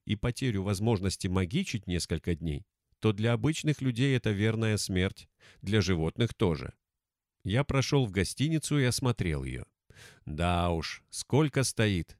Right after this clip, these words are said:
тысячелетия, и хоть бы хны. Такое впечатление, что месяца три назад отстроено. Такие плетения сохранения мне были неизвестны. Я, как исследователь, мимо такого пройти ну просто не мог.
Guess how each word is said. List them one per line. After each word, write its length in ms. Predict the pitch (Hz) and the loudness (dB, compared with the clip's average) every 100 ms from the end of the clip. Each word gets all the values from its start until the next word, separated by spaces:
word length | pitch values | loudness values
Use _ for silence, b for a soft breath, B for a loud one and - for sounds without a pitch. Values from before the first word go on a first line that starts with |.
| _ | _
тысячелетия, 920 | - 95 - 92 95 92 123 - 69 - _ | -4 -2 0 -2 -2 0 0 -2 -10 -12 _
и 100 | - | -6
хоть 240 | 87 - 175 | -4 0 -2
бы 160 | 151 | 0
хны. 340 | 156 139 143 131 _ _ _ B B B | -2 0 0 -2 _ _ _ B B B
Такое 320 | - 92 131 | -2 2 2
впечатление, 640 | 123 - 120 135 139 147 127 | 2 -2 -2 -2 0 0 0
что 220 | - 127 | 0 0
месяца 480 | 135 139 131 - 127 | 2 0 -2 -2 -2
три 280 | - 139 | 0 2
назад 400 | 135 110 95 92 | 4 2 2 0
отстроено. 720 | 90 - - 92 87 76 69 - _ _ B B B B | 0 -4 -2 2 2 2 -4 -10 _ _ B B B B
Такие 360 | 85 - 104 | 0 2 2
плетения 500 | 95 95 92 113 98 | 4 2 2 2 2
сохранения 640 | 90 92 92 92 117 117 101 | 2 0 2 2 2 4 2
мне 160 | 95 | 2
были 260 | 92 98 98 | 2 2 2
неизвестны. 880 | 107 117 120 123 123 95 - 73 - _ _ - | 2 2 2 4 2 2 -2 -8 -12 _ _ -8
Я, 320 | 85 90 101 | -2 2 4
как 220 | - 107 | 2 2
исследователь, 760 | 120 - - 101 98 110 107 117 | 0 0 2 2 4 2 0 0
мимо 300 | 110 107 107 | 2 4 4
такого 360 | 113 107 110 107 | 2 2 2 4
пройти 380 | 107 104 107 | 2 2 2
ну 160 | 101 101 | 4 4
просто 600 | 82 85 90 92 - 104 | 2 4 4 4 2 0
не 140 | 101 | 0
мог. 440 | 90 82 76 - | 0 0 -2 -10